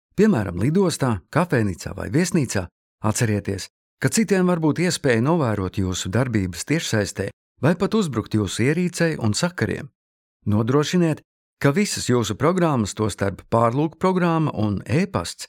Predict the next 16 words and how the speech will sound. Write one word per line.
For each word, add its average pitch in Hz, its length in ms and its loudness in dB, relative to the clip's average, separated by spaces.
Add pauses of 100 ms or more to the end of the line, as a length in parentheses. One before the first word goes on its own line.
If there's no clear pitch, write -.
(420)
pieslēdzoties 110 760 0
internetam, 147 560 0 (340)
izmanto 151 680 0
šifrēšanu, 92 760 -4 (320)
ja 92 80 -2
vien 90 240 -4
tas 113 220 0
ir 165 100 0
iespējams. 101 640 -6 (840)
Ja 113 220 2
jūsu 123 400 -2
ierīce 123 400 0
atbalsta 127 500 0 (320)
virtuālus 113 720 0
privātos 101 560 -2
tīklus, 185 480 -4